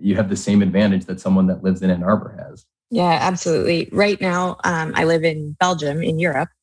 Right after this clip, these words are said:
Speaker 2: and I was able to join those presentations, just like was mentioned, and to go through the whole interview process without any hiccups whatsoever. I a hundred percent agree that the pandemic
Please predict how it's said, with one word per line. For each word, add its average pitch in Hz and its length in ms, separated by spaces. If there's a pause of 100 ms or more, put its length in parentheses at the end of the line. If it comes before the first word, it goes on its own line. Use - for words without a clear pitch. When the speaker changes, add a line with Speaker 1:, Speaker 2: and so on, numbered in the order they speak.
(360)
Speaker 2:
and 175 300
I 190 160
was 220 160
able 165 280
to 160 320
join 165 380
those 151 160
presentations, 151 800
just 160 200
like 151 160
was 147 120
mentioned, 151 540
and 156 300
to 156 120
go 156 160
through 156 200
the 151 80
whole 170 160
interview 156 320
process 143 520
without 147 300
any 160 240
hiccups 139 540
whatsoever. 135 680 (440)
I 175 100
a 165 60
hundred 208 260
percent 175 320
agree 147 540
that 151 200
the 151 60
pandemic 143 560